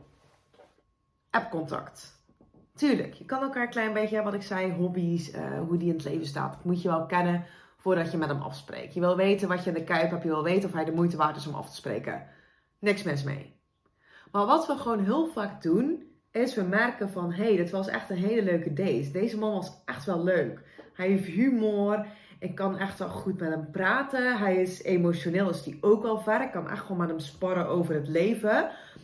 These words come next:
Iets wat ik super belangrijk vind als ik date met een man. En dan hoor je hem een dag niet en dan denk je, "Shit, hij vindt me niet meer leuk. Hij voelt die klik niet.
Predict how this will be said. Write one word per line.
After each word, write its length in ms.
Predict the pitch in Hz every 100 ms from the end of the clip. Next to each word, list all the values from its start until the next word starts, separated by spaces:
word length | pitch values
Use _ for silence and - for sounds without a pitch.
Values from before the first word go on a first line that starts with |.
| -
Iets 180 | 277 277
wat 120 | 294
ik 200 | 294 -
super 380 | - 440 466 269
belangrijk 460 | 190 170 190 208
vind 400 | 214 247 254 359
als 140 | - 240
ik 80 | 220
date 180 | 254
met 120 | 254 240
een 80 |
man. 280 | 233 277 466 - - _ _ _ _ _ _ _ _ _ _ _ _ _ _ _ _ _ _
En 140 | 247
dan 140 | 240 202
hoor 240 | 240 285
je 120 | 311
hem 240 | 143 - - _ _ _ _ _ _
een 140 | 226
dag 240 | 208 185 202
niet 200 | 214 190
en 60 |
dan 100 | 190
denk 160 | 190 175
je, 140 | 151
"Shit, 260 | 139 175 160
hij 120 | 147
vindt 140 | 151
me 60 | 147
niet 120 | 143
meer 120 | 143
leuk. 360 | 139 156 - - _ _ _ _ _ _ _ _
Hij 180 | - 175
voelt 220 | 190 185
die 80 | 170
klik 240 | 147 143
niet. 300 | 165 165 139